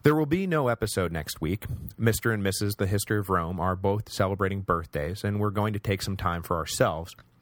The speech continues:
But we'll be back on February twenty-eighth to introduce the Antonines, the last enlightened emperors of the Principate. After their departure from the stage, Rome will not see rulers with half as much vision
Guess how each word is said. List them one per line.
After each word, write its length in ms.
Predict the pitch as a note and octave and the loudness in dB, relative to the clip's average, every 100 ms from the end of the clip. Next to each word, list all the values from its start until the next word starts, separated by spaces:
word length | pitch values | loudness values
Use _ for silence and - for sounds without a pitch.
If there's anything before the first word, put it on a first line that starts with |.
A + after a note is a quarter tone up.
| - - - - | -20 -20 -6 2
But 140 | D#3 | 4
we'll 120 | D3+ | 4
be 100 | D#3+ | 2
back 280 | D#3 A#2+ B2 | 2 2 2
on 120 | B2+ | -2
February 400 | A2 G#2+ G#2+ A2+ | 0 0 2 0
twenty-eighth 680 | G#2+ - G2+ - F2 D#2 G2 - | 0 -2 -2 -2 -2 -2 -6 -2
to 260 | G2 F2 | -2 0
introduce 480 | G#2 G2+ G2+ F2 E2+ | -2 -2 -2 -2 -2
the 160 | G2+ - | -4 -2
Antonines, 640 | G2+ G#2 E2+ D2 B1+ E2 - _ _ - | -2 -2 -4 -6 -8 -12 -16 _ _ -2
the 100 | G#2 | 2
last 420 | A2 A#2 A#2+ - | 2 2 -2 -4
enlightened 480 | A2 F#2 F#2 F#2 - | 0 0 0 -4 -4
emperors 460 | F2 - E2 D#2+ | -4 -4 -4 -2
of 100 | E2 | -4
the 60 | E2 | -6
Principate. 540 | - F2+ F#2 - D#2 - _ _ _ _ _ _ _ _ _ - - - - - - | -4 -4 -4 -6 -6 -8 _ _ _ _ _ _ _ _ _ -20 -20 -20 -20 -4 2
After 280 | A#2+ - | 2 2
their 140 | B2 A#2+ | 0 0
departure 460 | B2 - F#2+ - | 0 2 2 2
from 180 | G2+ G#2+ | -2 -2
the 80 | G2+ | -2
stage, 500 | - F2+ E2 E2 - _ _ _ | -2 -2 -2 -4 -10 _ _ _
Rome 320 | - A#2 C3+ C3+ | 2 2 2 -2
will 100 | B2 | 0
not 280 | G#2+ - - | 0 0 -2
see 140 | G#2+ | -2
rulers 500 | G2 F#2+ F2+ F2 - | 0 0 0 -4 -4
with 100 | F2+ | -4
half 320 | - A2 G#2 | 0 0 0
as 140 | G2 F2+ | -4 -6
much 180 | F2 | -6
vision 420 | F2+ E2+ E2 D#2+ | -4 -4 -4 -8